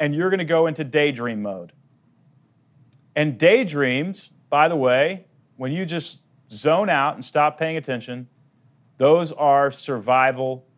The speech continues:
mechanisms. It's literally your brain saying, "This guy's not helping me survive. I'm checking out, conserving energy in case barbarians come over the hill behind our cul-de-sac tonight." And here's what your website is doing.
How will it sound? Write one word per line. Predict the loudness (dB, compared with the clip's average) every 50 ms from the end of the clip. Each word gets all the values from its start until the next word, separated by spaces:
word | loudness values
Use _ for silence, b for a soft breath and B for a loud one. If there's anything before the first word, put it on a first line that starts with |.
| _ -12
mechanisms. | -6 -4 -2 -2 -2 -4 -10 -10 -12 -14 -18 -20 -20 -20 -20 -20 _ _ _ _ _ _ _ _ _ _ _ _ -10
It's | -8 -8 -8 -6
literally | -2 -2 -2 -2 -2 -2 -2 -2
your | -2 0
brain | 0 -2 -2 -2 -4 -6
saying, | -6 -4 -4 -4 -6 -8 -10 _ _
"This | -4 -4 -2 -2 0
guy's | 0 2 2 2 0 0
not | 0 -2 0 0
helping | -2 -2 -2 -4 -6
me | -6 -6
survive. | -6 -8 -4 0 2 4 4 4 4 2 0 -2 -8 _ _ _ _ _ _ _ _ _ _ _ _ _ _ 0
I'm | 2 2 2 0
checking | 0 2 2 2 2 0 -4 -2
out, | 0 2 2 2 0 0 -4 -10 _ _ _ _ _
conserving | -12 -8 -8 -6 -4 0 2 2 2 4 2 0 0
energy | -2 -2 -4 -6 -4 -6 -6 -6 -4 -4
in | -4 -4 -4
case | -4 -2 -2 -2 -2 -2 -2
barbarians | 0 0 0 2 2 2 2 2 2 0 -4 -6
come | -8 -6 -4
over | -2 -2 -2 -4
the | -2
hill | -2 0 0 -2
behind | -2 -4 -4 -4 -2 -2 0
our | -2 -2
cul-de-sac | -2 -4 -4 -4 -4 -4 -6 -4 -2 -2 -2 -4 -6
tonight." | -6 -8 -6 -6 -6 -8 -10 -16 _ _ _ _ _ _ _ _ _ _ _ _ _ _ _ _ _ _ _ _ _ _ _ _ -4
And | -2 -2 -2
here's | -2 0 2 4 4 4 4 2 0
what | 2 2 2 2 0
your | 0 2 2 4 4 4
website | 4 4 2 2 0 -2 -2 0 2 2 2 0
is | -2 -6 -4
doing. | -2 0 0 0 0 -2